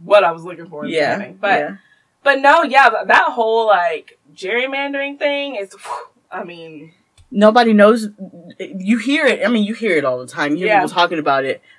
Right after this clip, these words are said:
Speaker 2: But they don't really go into explaining what it is
Speaker 1: Mm.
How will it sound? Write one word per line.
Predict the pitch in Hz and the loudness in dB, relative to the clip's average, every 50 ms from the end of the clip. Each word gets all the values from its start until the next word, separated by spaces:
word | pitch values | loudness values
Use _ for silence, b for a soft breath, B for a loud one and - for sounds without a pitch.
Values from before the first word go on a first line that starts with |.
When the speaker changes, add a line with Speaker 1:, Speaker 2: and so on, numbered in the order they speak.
| b _ | b _
Speaker 2:
But | 247 247 - - - _ _ _ _ _ _ _ _ _ _ _ _ _ _ _ _ | 2 2 2 0 -4 _ _ _ _ _ _ _ _ _ _ _ _ _ _ _ _
they | 196 202 - - 233 254 | -16 -12 -2 2 4 6
don't | 269 262 247 240 | 6 6 4 4
really | 247 240 247 240 214 175 175 - - - - 160 170 | 4 4 4 2 2 0 -2 -4 -10 -14 -12 -6 2
go | 185 202 208 202 190 | 4 6 6 6 4
into | 190 196 190 190 202 185 170 | 0 -4 -6 -8 -6 -4 -4
explaining | 156 147 - - 214 190 190 185 190 185 175 165 | -4 -4 -4 -2 -2 0 0 0 -2 -4 -4 -4
what | 156 151 147 | -4 -4 -4
it | 143 156 | -4 -2
is | 170 175 170 151 135 131 127 135 151 170 | -2 0 0 0 0 -2 -6 -10 -12 -14
Speaker 1:
Mm. | 170 170 175 175 170 170 180 185 | -16 -18 -18 -18 -18 -18 -20 -20